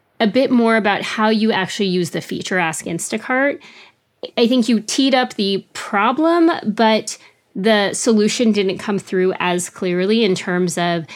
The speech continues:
"Hey, you can ask Instacart," and, and really showing that the app is doing that work for you and providing that solution. So I think in this one, the problem was super intriguing, but I'm not sure the solution was as clear in that moment. So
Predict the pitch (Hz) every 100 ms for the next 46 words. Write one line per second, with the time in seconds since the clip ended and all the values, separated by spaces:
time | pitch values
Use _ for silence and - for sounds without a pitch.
0 | - _ - 277 240 220 202 - _ 196
1 | 196 220 233 226 - 220 202 196 190 190
2 | 185 _ _ _ _ - 196 202 - -
3 | 202 185 - 190 - 190 180 180 - -
4 | 180 175 175 - 196 208 208 196 185 175
5 | - - - 254 233 233 233 202 180 175
6 | - 175 185 - - 180 175 175 - 220
7 | 202 190 175 - 165 165 - 202 208 185
8 | 175 180 160 170 180 175 - 180 165 151
9 | - 247 277 269 214 196 214 190 - 208
10 | 185 180 - 202 196 190 - - _ _
11 | _ - 190 180 170 - - 233 220 240
12 | 254 247 - 220 220 208 208 202 190 233
13 | 254 233 196 190 190 - - 208 185 180
14 | - 180 175 - 190 180 175 165 165 -
15 | 190 180 180 175 180 190 196 202 190 -
16 | 196 180 165